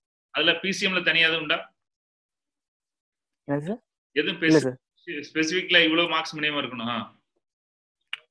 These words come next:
Speaker 2: அது
Speaker 1: மேக்ஸ்.
Speaker 2: வந்து கரெக்டா, ஆ, வேதியியலையும் உயிரியலையும் மட்டும் ஒரு, ஆ,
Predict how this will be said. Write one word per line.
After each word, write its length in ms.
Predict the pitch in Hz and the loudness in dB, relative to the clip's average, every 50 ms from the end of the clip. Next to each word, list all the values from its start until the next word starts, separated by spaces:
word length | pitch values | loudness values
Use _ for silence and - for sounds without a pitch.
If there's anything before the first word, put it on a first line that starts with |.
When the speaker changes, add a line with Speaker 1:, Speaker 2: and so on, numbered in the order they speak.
| 143 151 151 | 2 4 6
Speaker 2:
அது 200 | 139 147 151 160 | 8 8 8 8
Speaker 1:
மேக்ஸ். 20 | |
Speaker 2:
வந்து 420 | 160 160 165 170 196 202 180 - - | 6 6 6 8 8 8 8 6 4
கரெக்டா, 600 | - 143 139 - - - - 185 180 180 170 147 143 - _ _ _ _ _ _ _ _ 131 | 4 4 4 2 -4 2 6 8 10 10 10 8 6 2 _ _ _ _ _ _ _ _ 2
ஆ, 840 | 135 139 139 135 135 135 131 127 127 123 123 120 123 123 123 127 127 127 - _ _ _ _ _ _ _ _ _ _ _ _ _ - - - | 4 4 6 6 6 6 4 4 4 2 2 2 0 0 -2 -4 -6 -10 -14 _ _ _ _ _ _ _ _ _ _ _ _ _ -20 -6 2
வேதியியலையும் 640 | 127 143 165 170 165 170 170 160 170 185 180 160 | 6 8 8 10 8 8 8 8 8 8 8 8
உயிரியலையும் 460 | 156 156 156 160 160 160 151 151 151 147 | 8 8 8 8 8 8 8 8 8 6
மட்டும் 360 | 147 139 - 175 180 196 214 | 6 4 6 6 6 6 8
ஒரு, 240 | 190 170 147 135 127 120 117 113 110 110 113 117 120 - _ _ _ _ _ _ - | 8 8 10 10 10 10 10 8 6 4 2 -2 -6 -12 _ _ _ _ _ _ -4
ஆ, 60 | 135 | -2